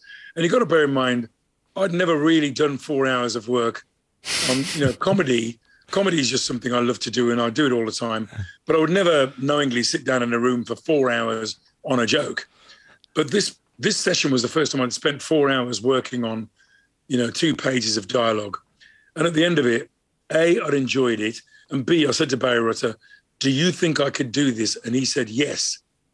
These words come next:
of course you can. When do you wanna do it?" And the next year, t-, end of two thousand and nine, begis-, beginning of two thousand and ten, I was playing Othello for the Northern Broadside.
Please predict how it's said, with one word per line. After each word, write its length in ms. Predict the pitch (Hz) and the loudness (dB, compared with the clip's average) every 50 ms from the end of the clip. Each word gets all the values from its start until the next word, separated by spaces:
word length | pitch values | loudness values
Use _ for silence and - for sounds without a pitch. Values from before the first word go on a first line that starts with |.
| _ - | _ -20
of 80 | - - | -18 -6
course 260 | - 175 156 127 - | -2 0 0 0 0
you 60 | 135 | -2
can. 320 | - - 101 101 95 87 - _ _ _ - - - _ _ | -4 -6 -6 -8 -8 -10 -14 _ _ _ -20 -20 -20 _ _
When 160 | - 143 156 147 | 0 0 2 2
do 100 | 127 131 | 2 0
you 40 | 120 | 0
wanna 140 | 120 117 104 | -2 -2 -2
do 140 | 104 117 | 0 0
it?" 200 | 107 98 - - - _ _ _ - - - - - - - _ | 0 0 -4 -8 -16 _ _ _ -20 -20 -20 -20 -20 -20 -10 _
And 100 | 135 135 | -2 0
the 40 | 143 147 | 0 2
next 540 | 156 175 226 - _ - - - - - | 0 0 -2 -4 _ -12 -10 -10 -8 -6
year, 480 | 131 131 147 180 175 139 117 117 131 - _ _ _ _ _ _ | -4 -2 0 2 2 2 2 0 -4 -8 _ _ _ _ _ _
t-, 120 | - - - - - - | -16 -16 -14 -16 -10 -4
end 200 | - 170 175 160 | -2 -2 0 0
of 80 | 156 131 | -2 0
two 160 | - 160 160 | 0 0 0
thousand 320 | 123 - 139 131 117 120 131 | 2 2 2 2 2 0 0
and 80 | 127 127 | 0 0
nine, 220 | 127 127 123 123 | 0 0 0 0
begis-, 340 | 123 123 123 135 110 98 - | -2 -2 -2 -4 -4 -6 -4
beginning 240 | - 135 135 135 127 | -2 0 0 0 0
of 80 | 117 | 0
two 120 | - - 123 | -2 -2 -2
thousand 260 | 123 123 117 101 117 | 0 0 0 -2 -4
and 80 | 113 107 | -6 -4
ten, 280 | - 120 113 120 127 - - - - - - _ _ _ - | -4 -2 -2 -2 -4 -8 -12 -20 -20 -20 -20 _ _ _ -2
I 80 | - 139 | 0 2
was 120 | 143 127 | 2 2
playing 240 | - 143 143 139 139 | 0 0 0 2 0
Othello 480 | 131 - - 151 139 120 113 110 120 - _ | 0 0 2 2 2 2 0 -2 -4 -8 _
for 160 | - - - | -12 -4 -2
the 80 | 135 135 | 0 0
Northern 320 | 135 135 131 131 127 127 | 2 2 2 2 0 0
Broadside. 640 | 117 123 131 131 127 - - 117 110 107 107 101 | 0 0 0 0 0 -2 -4 -4 -4 -4 -6 -6